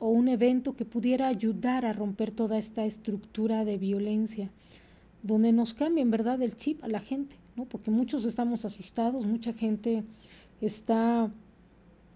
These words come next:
no es porque neguemos la realidad, sino porque en verdad estamos viviendo situaciones atroces, terribles,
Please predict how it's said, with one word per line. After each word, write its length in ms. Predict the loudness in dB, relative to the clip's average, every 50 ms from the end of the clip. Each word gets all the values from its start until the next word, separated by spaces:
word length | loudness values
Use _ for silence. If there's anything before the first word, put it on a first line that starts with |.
| -20 -20 -20 -20 -20 _ -20 -20 -20 -20 -20 -18 -14 -2 4
no 300 | 6 6 8 8 6 4
es 80 | 2
porque 240 | 0 -4 -2 0 2
neguemos 380 | 2 4 4 4 2 2 2 2
la 100 | 0 0
realidad, 580 | 2 0 0 0 0 2 2 2 0 0 -2 -6
sino 300 | -10 -4 -2 0 0 0
porque 640 | -2 -2 -6 -6 -6 -4 -2 -2 0 0 0 -2 -6 -8 -10 -18 -20 -20 -20 -20 -20 -20 -20 -6 2
en 120 | 4 6
verdad 300 | 6 6 4 4 4 4
estamos 340 | 2 2 0 0 0 0 0
viviendo 580 | 0 2 2 4 4 4 4 4 2 0 -2 -6 -12 -20 -20
situaciones 640 | -20 -10 -10 -8 -8 -6 -6 -2 0 0 0 0 -4
atroces, 560 | -6 -6 -2 -2 -2 -4 -4 -10 -14 -20 -20 -20 -20 _ -20 -20 _ _ -20 -20 -20 -2 0
terribles, 640 | 0 2 4 2 2 2 2 0 -2 -4 -6 -12